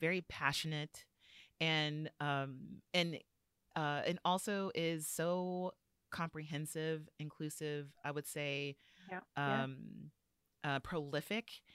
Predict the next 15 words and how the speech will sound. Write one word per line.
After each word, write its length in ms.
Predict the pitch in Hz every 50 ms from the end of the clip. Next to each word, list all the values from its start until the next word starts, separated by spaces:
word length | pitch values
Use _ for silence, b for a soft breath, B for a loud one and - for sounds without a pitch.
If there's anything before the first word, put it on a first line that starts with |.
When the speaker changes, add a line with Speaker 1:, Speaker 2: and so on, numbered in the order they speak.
| B B B B
Speaker 1:
in 120 | - 170 170
the 100 | 170 170
things 380 | - - 190 190 190 202 190
that 120 | 196 - -
she 200 | - - 165 156
likes 680 | 143 139 139 135 151 170 - - - - - - - - B B B B B _ 156
and 100 | 156 160
how 160 | 170 156 151
she 160 | - - 160
speaks 400 | - - - 160 156 - - -
of 200 | 156 139 135 139
them. 480 | 139 117 120 120 131 151 175 190 196 - B B B B B B B B B _
And, 560 | - 160 156 151 147 147 143 143 143 143 143 - -
um, 380 | - 139 135 131 131 135 - - -
it's, 260 | - 165 151 - -